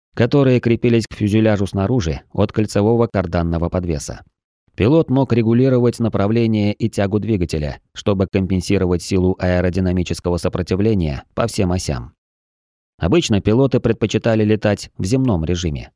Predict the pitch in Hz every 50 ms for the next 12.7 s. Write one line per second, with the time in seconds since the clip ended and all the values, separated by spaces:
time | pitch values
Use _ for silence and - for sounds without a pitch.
0 | _ _ _ _ _ _ _ _ - 76 87 85 82 113 127 - - - 123 123
1 | 123 120 98 - - _ _ - 90 92 90 120 123 123 107 101 110 104 - -
2 | _ _ - 120 110 98 - 101 101 101 101 95 95 98 95 - - - 101 101
3 | 98 95 95 90 90 90 90 90 90 90 87 90 85 - 92 - 90 90 90 85
4 | 90 107 117 104 90 - 95 80 80 76 - _ _ _ _ _ _ _ 90 82
5 | 85 104 123 139 151 147 139 135 117 117 120 123 127 123 107 110 117 117 123 127
6 | 107 - - 92 90 87 - 110 92 92 101 107 101 - - 95 92 95 95 90
7 | 98 95 92 92 92 90 90 90 - 95 95 101 98 95 - 95 - 95 92 92
8 | - - 87 85 - 104 110 101 - _ _ - 107 110 110 98 101 123 127 127
9 | 123 - 113 104 104 98 - 104 107 104 - - 120 127 - - 110 92 85 80
10 | 80 - 82 80 80 - - 87 85 85 85 82 71 62 57 - _ _ _ _
11 | _ _ _ _ _ _ _ _ _ _ _ _ _ _ - - 92 87 80 -
12 | - 92 87 82 80 - 87 82 82 80 90 110 107 82